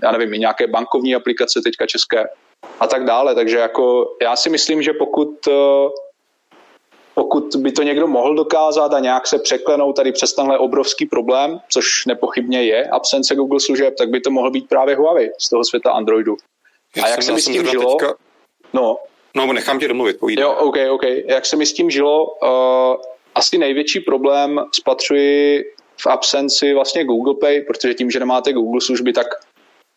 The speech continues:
Speaker 1: bez nějakých úprav, eh, s tím telefonem samozřejmě nemůžete platit, což si myslím, že bude u hodně lidí velký problém. A jinak s-, si ale myslím, že takové ty, eh,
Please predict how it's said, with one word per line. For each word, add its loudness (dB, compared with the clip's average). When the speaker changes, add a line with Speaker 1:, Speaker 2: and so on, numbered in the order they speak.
Speaker 1:
bez 0
nějakých -2
úprav, 0
eh, 4
s -4
tím -2
telefonem 0
samozřejmě 0
nemůžete 0
platit, 0
což 0
si 0
myslím, -2
že 0
bude 2
u 0
hodně 0
lidí -2
velký 0
problém. 0
A 0
jinak -2
s-, -2
si 2
ale 2
myslím, 0
že 0
takové 2
ty, 2
eh, -6